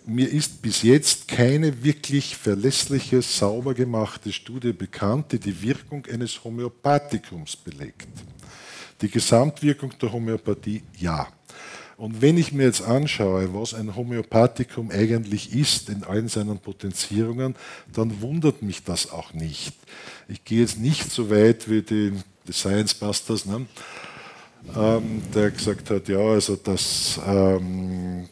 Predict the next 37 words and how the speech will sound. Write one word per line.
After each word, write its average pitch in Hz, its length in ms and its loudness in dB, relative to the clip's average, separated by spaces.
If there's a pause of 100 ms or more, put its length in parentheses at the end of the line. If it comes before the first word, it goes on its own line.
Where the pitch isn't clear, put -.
gehört 98 200 4
sofort 101 380 -2
verboten 101 500 -4
und 104 180 -4
gehört, 98 260 -2
sind 98 180 -6
alles 98 240 -2
Verbrecher, 101 540 0
das, - 240 -8 (220)
dem 117 180 4
widerspreche 90 680 -2
ich. - 120 -12
Dem 95 160 -6
widerspreche 110 560 0
ich - 120 -2
ganz 110 240 4
strikt, - 440 -4
das 98 140 -2
ist - 280 -6
nicht - 220 -4
so. 87 200 -10 (380)
Ja? 147 240 -2 (840)
Hier 98 200 0
wird 147 240 8
auch 98 260 -6
geheilt. 87 600 -2 (500)
Aber 139 600 4 (720)
lustigerweise 127 880 4
gelingt 120 420 0
es - 120 0
seit 123 160 4
zweihundert 135 500 0
Jahren 101 300 2
nicht - 280 -6
nachzuweisen, 123 840 2
dass 123 220 0
genau 98 360 -2